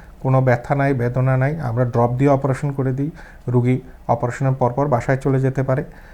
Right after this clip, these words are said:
এটা হচ্ছে ইম্পর্টেন্ট। আরেকটা ইম্পর্টেন্ট হচ্ছে ছানি যার পড়বে তার আর্লি ডায়াগনোসিস এবং আর্লি ট্রিটমেন্টটাই বেটার, কারণ ছানি যত দিন যায় ছানি শক্ত হয়ে যায়,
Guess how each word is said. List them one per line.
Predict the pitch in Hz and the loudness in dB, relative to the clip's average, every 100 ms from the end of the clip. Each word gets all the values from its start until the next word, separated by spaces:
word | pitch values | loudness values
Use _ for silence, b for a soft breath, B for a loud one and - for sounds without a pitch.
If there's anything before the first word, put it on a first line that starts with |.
| B B B | B B B
এটা | 131 131 143 | -4 0 0
হচ্ছে | 139 151 139 127 | 2 0 0 -2
ইম্পর্টেন্ট। | 123 - 120 175 180 - | -4 0 -2 -2 -6 -8
আরেকটা | 123 120 175 | -6 -4 -2
ইম্পর্টেন্ট | 165 160 160 170 | -2 -2 -4 -4
হচ্ছে | 175 - 214 | -4 -6 -8
ছানি | - 135 156 | -2 0 4
যার | 156 151 | 2 4
পড়বে | 143 139 156 262 - | 2 2 0 -4 -2
তার | 131 131 - | 0 0 0
আর্লি | 123 131 156 | 2 2 2
ডায়াগনোসিস | 151 143 139 135 151 | 2 2 0 -4 -4
এবং | 139 120 | -2 -2
আর্লি | 107 120 131 | 0 0 0
ট্রিটমেন্টটাই | 135 123 127 117 123 127 | -2 -4 -2 -4 -2 -4
বেটার, | 92 - - - | -6 -12 -16 -14
কারণ | 110 104 | -10 -8
ছানি | - 117 127 | -4 -2 0
যত | 131 135 | 0 0
দিন | 131 131 | 0 2
যায় | 135 151 | 2 0
ছানি | - 120 | -2 -4
শক্ত | 123 120 - 160 | -2 -4 0 2
হয়ে | 156 | 2
যায়, | 151 | 0